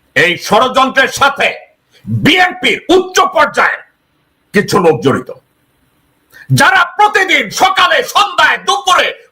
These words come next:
গভীর রাতে স্রেফ একটা কথা বলে, "ডক্টর ইউনূসকে সরাতে হবে, নির্বাচন চাই।"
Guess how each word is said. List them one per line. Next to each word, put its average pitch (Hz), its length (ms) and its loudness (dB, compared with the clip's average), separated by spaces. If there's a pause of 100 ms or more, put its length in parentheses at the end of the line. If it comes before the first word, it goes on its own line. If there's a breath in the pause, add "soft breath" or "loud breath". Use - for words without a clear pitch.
গভীর 392 380 2
রাতে 330 460 -2
স্রেফ 160 260 -2
একটা 165 240 0
কথা 131 260 0
বলে, 101 220 -4 (260)
"ডক্টর - 400 2
ইউনূসকে 247 420 0
সরাতে 233 380 0
হবে, 254 220 2 (340)
নির্বাচন 147 540 0
চাই।" 101 240 -6